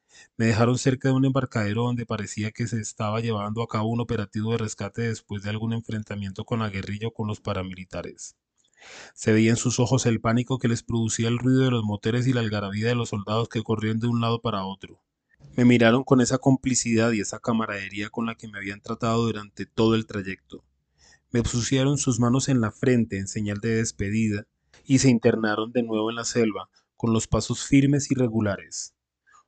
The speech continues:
No pude moverme y, contra mi voluntad, perdí el conocimiento otra vez. Cuando volví en mí había ruidos de helicópteros y de lanchas de motor por todas partes.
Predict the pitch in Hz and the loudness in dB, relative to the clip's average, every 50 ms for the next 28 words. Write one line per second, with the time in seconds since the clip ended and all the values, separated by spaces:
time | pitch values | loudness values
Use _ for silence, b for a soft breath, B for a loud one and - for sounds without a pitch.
0 | b _ - 113 110 107 - 131 123 123 120 123 123 113 104 104 107 107 101 98 | b _ -4 -4 -4 -2 2 4 6 6 6 6 6 4 4 4 4 2 2 0
1 | 95 92 92 92 92 92 90 _ _ _ _ _ _ _ - _ - 110 107 104 | -2 -2 -2 -4 -4 -8 -12 _ _ _ _ _ _ _ -16 _ -4 -2 -2 0
2 | 110 110 107 110 110 107 104 104 104 104 104 104 - 113 110 113 110 _ _ _ | 0 0 2 2 2 2 2 2 0 0 -2 -2 -2 -2 -2 -2 -2 _ _ _
3 | _ _ _ _ _ _ _ _ - - 110 101 98 107 104 107 110 - - 113 | _ _ _ _ _ _ _ _ -4 -4 -2 -2 0 0 0 0 0 0 0 0
4 | 110 104 - 113 107 107 104 101 95 - 104 101 98 98 95 - 98 95 92 87 | 0 0 0 -2 0 0 0 -2 -2 -4 -4 -2 -2 -4 -4 -4 -4 -4 -4 -4
5 | 87 90 - - - - - _ _ _ _ _ _ _ _ _ _ _ _ _ | -6 -6 -4 -4 -4 -4 -6 _ _ _ _ _ _ _ _ _ _ _ _ _
6 | _ b b b b b b b b b _ - - 110 104 101 104 98 101 101 | _ b b b b b b b b b _ 0 0 2 2 2 0 0 0 0
7 | 101 98 98 117 120 123 127 117 120 127 135 139 139 127 117 110 113 107 107 - | -2 0 0 2 2 4 4 2 2 2 4 4 4 4 2 2 2 0 0 0
8 | 113 113 113 117 113 113 113 104 104 - - 117 110 - - - 120 117 113 - | 0 0 2 2 0 -2 -2 -4 -6 -4 0 0 0 0 -2 -6 -4 -4 -4 -6
9 | - 117 107 101 98 104 104 110 113 - - 117 120 110 104 101 - - 107 104 | -6 -8 -8 -8 -8 -6 -6 -6 -6 -8 -8 -6 -4 -4 -4 -6 -6 -8 -10 -8
10 | - - 113 107 - 110 104 104 104 - - - 120 104 101 - _ - 90 87 | -6 -6 -6 -6 -4 -6 -4 -4 -4 -6 -4 -2 -2 -2 -4 -4 _ -18 -18 -16
11 | - - _ | -16 -18 _